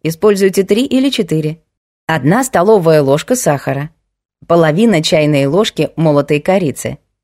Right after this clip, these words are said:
одна столовая ложка мёда для завершения. Прежде всего делаем песочное тесто,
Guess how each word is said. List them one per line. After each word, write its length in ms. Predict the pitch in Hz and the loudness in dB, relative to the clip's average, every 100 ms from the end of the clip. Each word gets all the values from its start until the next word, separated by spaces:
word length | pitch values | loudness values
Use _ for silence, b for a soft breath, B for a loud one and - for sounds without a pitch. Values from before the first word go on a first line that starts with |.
| _ _ _ _ _ | _ _ _ _ _
одна 380 | 160 147 175 147 | -4 0 0 0
столовая 640 | - 139 160 147 135 131 | -2 -2 0 0 2 2
ложка 340 | 139 143 - | 2 0 -2
мёда 520 | 120 127 175 151 120 - _ | -2 0 0 -2 -6 -10 _
для 180 | 151 156 | -2 0
завершения. 840 | 147 143 139 - 123 117 117 113 - _ _ _ _ _ _ _ _ _ _ _ | 0 0 -2 -4 -4 -4 -6 -10 -16 _ _ _ _ _ _ _ _ _ _ _
Прежде 340 | 165 285 202 196 | 0 0 0 -2
всего 340 | - 180 247 | 0 0 0
делаем 480 | 160 208 185 156 143 | 2 2 4 2 0
песочное 560 | 139 - 160 - 117 | -4 -2 -4 -4 -8
тесто, 460 | 123 165 180 - 123 | -4 -4 -4 -6 -10